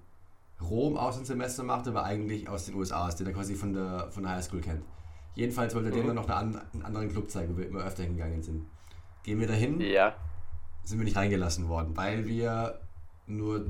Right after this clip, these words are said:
Speaker 1: mit, weil unsere Gruppe nur aus zwei Mädels bestanden hat und halt sechs Jungs oder so. Es waren denen zu wenige
Speaker 2: <laughs> Ja.
Speaker 1: Mädels, auf gut Deutsch. Dann
Speaker 2: Ja.
Speaker 1: hatten wir aber
Speaker 2: Oh,
Speaker 1: Glück,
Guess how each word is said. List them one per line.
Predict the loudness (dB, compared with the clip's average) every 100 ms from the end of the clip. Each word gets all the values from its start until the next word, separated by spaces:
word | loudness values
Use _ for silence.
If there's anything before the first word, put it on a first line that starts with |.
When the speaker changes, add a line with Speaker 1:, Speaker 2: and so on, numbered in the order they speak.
| -2
Speaker 1:
mit, | -2 -4 -4
weil | -4 0 0
unsere | 0 -2 0
Gruppe | 0 2 4
nur | 4 0
aus | -2 -4
zwei | -6 -2 0
Mädels | 0 0 -2
bestanden | -4 -4 -2 -4
hat |
und | -2 0
halt | 0 -2 -6
sechs | -4 -4 -2
Jungs | -2 -2
oder | -2 -2
so. | -2 -2 -2 -6 -10 0
Es | 2 4
waren | 4 4
denen | 2
zu | 2
wenige | 4 10
Speaker 2:
<laughs> |
Ja. | 10 10
Speaker 1:
Mädels, | 6 -2 -4 -6
auf | -4
gut | -2 0
Deutsch. | -2 -4 -6 -8 -10 -12 -14 -12 -12 -10 -6 4
Dann | 10
Speaker 2:
Ja. | 10 8
Speaker 1:
hatten | 4 2
wir |
aber | 6
Speaker 2:
Oh, | 12
Speaker 1:
Glück, | 12